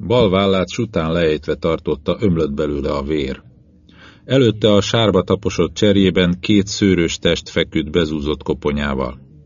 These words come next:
Egy pillantás elég volt, hogy lássam, Nogó saját fajtája beli ellenfeleket győzött le, és ettől teljesen megzavarodtam. Azért tett meg velem együtt ilyen hosszú utat a parti fensík aránylag békés vidékéről,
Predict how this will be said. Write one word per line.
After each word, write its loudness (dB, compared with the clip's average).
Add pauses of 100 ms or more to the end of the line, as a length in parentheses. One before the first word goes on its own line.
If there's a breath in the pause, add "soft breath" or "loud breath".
(720 soft breath)
Egy 2
pillantás 4
elég 4
volt, 2
hogy 0
lássam, 0 (460 soft breath)
Nogó 4
saját 2
fajtája 2
beli 0
ellenfeleket 0
győzött -2
le, -2 (500)
és -6
ettől 2
teljesen 2
megzavarodtam. -4 (1040 loud breath)
Azért 2
tett 0
meg 2
velem 4
együtt 2
ilyen 2
hosszú 0
utat 0
a -4
parti 0
fensík 0
aránylag 2
békés 0
vidékéről, 0